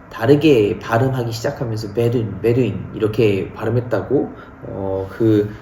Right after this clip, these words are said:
출처를 밝히고 있습니다. 그러니까 우리가 정확하게는 베두인이라고 말하면 베두 사람이라고 말하기, 아, 생각하기 좀 쉬우니까 그렇게가 아니라 베두인족이라고 표현하는 것이 좀 더 정확하겠습니다.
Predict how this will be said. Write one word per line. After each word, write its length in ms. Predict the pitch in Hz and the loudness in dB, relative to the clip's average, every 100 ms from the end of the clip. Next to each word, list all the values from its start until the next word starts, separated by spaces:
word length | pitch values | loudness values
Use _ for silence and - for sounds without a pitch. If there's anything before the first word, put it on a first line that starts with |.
| - | -14
출처를 500 | - 233 - 175 127 | -8 -4 2 4 4
밝히고 320 | 113 104 - 127 | 2 -4 -2 -4
있습니다. 460 | - - - - - - - - - - | -4 -10 -14 -14 -16 -20 -20 -20 -20 -4
그러니까 560 | 147 147 139 - - - - - | 2 2 2 0 0 -8 -16 -6
우리가 240 | 139 156 | 4 4
정확하게는 840 | - - 156 175 196 185 185 185 156 | 4 -2 -4 4 4 6 4 4 2
베두인이라고 720 | 123 135 190 202 190 160 147 | 4 4 4 4 6 4 2
말하면 580 | 117 101 107 180 - - - - | 0 -2 -2 -2 -4 -8 -14 -14
베두 340 | - 131 185 202 | 2 4 6 4
사람이라고 920 | 190 156 107 98 - - 123 117 120 | 4 2 2 -4 -10 -4 0 2 2
말하기, 560 | 110 101 104 113 117 117 - - - | -4 -6 -8 -6 -4 -6 -10 -20 -10
아, 140 | 95 | -4
생각하기 760 | 98 185 180 - 139 143 127 - - - - - - - | -4 2 2 4 2 2 0 -2 -10 -16 -18 -18 -20 -14
좀 160 | - 107 | -10 -4
쉬우니까 840 | - 202 185 123 - 104 160 175 - - - | -2 0 0 0 -4 -8 -8 -10 -14 -20 -20
그렇게가 600 | - 139 139 143 131 127 | 2 2 4 6 6 4
아니라 300 | 107 123 175 | 0 0 -2
베두인족이라고 1800 | - 120 120 160 170 165 123 147 139 - - - 120 117 110 104 107 151 | 2 4 4 4 4 2 4 6 6 2 -12 -16 -6 0 0 0 0 -2
표현하는 420 | - 175 156 123 | 2 2 2 0
것이 220 | 113 113 | -2 -2
좀 180 | 110 110 | -4 -4
더 140 | 104 101 | -4 -4
정확하겠습니다. 1120 | - 110 131 - - - 131 113 - 92 | -4 -2 -2 -2 -12 -8 -6 -4 -6 -12